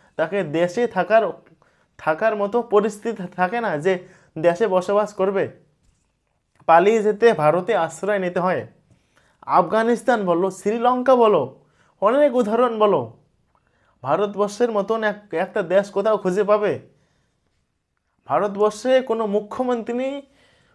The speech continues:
কিংবা কোনো প্রধানমন্ত্রী যদি পদত্যাগ করে, তাকে কোনো দেশে পালিয়ে যেয়ে আশ্রয় নিতে হয় না। আর তোমরা ভারতবর্ষে বাস করো না, শান্তি,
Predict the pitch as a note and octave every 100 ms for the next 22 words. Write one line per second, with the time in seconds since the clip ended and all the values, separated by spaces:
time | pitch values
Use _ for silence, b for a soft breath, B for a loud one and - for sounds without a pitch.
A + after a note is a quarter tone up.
0 | _ - G3 G3+ A3 A#3 - G3 A#3+ C4
1 | B3 B3 A#3+ F3 E3+ G#3 G#3 G3 G#3+ A3
2 | A3+ A3+ A3+ F3+ F3+ G3 A3+ G#3+ A3+ F#3+
3 | F#3+ A#3+ B3 F3 F#3+ A3 A3 B3 A#3 E3
4 | F3 A3 A#3+ A3 G#3+ G#3 G3 A3+ C#3+ A2
5 | _ _ _ _ _ _ _ _ _ _
6 | _ _ _ _ _ _ _ _ _ _
7 | _ _ _ _ _ _ _ _ _ _
8 | C3 D3+ A3 A#3 G#3+ C#3 F3 B3+ A#3 B3
9 | - C#4 D#3 G3+ G3+ B3 B3+ G3+ D3+ F3+
10 | G3+ A#3 A#3+